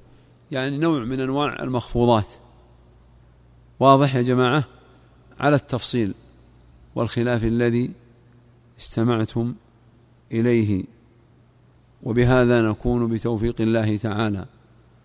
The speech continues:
قد أتينا على شرح هذه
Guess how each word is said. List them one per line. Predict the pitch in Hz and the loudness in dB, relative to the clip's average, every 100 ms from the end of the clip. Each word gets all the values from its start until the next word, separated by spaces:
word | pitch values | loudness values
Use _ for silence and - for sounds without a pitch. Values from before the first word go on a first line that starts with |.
| _ _ _ | _ _ _
قد | - 123 127 | -4 -4 -2
أتينا | 123 123 120 117 110 | -2 0 0 0 0
على | 107 113 110 | -2 -2 -4
شرح | 123 117 | -4 -4
هذه | 117 110 117 113 110 113 | 0 2 2 4 2 0